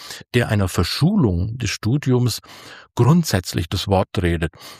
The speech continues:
Aber ich würde sagen, stärkere Strukturen, stärkere Hilfestellung, stärkere Hinweise, das ist in der Tat nicht verkehrt. Die andere Frage ist, wie gehen wir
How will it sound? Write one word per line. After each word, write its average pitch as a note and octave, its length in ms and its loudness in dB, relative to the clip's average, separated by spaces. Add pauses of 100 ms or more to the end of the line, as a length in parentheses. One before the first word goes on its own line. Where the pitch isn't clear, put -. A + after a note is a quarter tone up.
(120)
Aber A2 220 0
ich - 160 -4
würde B2 220 2
sagen, G#2 340 0
stärkere C3+ 540 2
Strukturen, A2 600 -2
stärkere C3 480 -2
Hilfestellung, G#2+ 720 -2 (320)
stärkere C#3+ 480 0
Hinweise, A2 840 2 (880)
das A2+ 240 0
ist - 140 -4
in G#2 160 -2
der G2+ 140 2
Tat G#2 400 -4 (240)
nicht G#2 340 0
verkehrt. - 720 -2 (1160)
Die B2+ 100 0
andere F3 360 2
Frage B2 360 -2
ist, C3+ 320 -4
wie A#2 140 2
gehen C#3 380 2
wir B2+ 340 4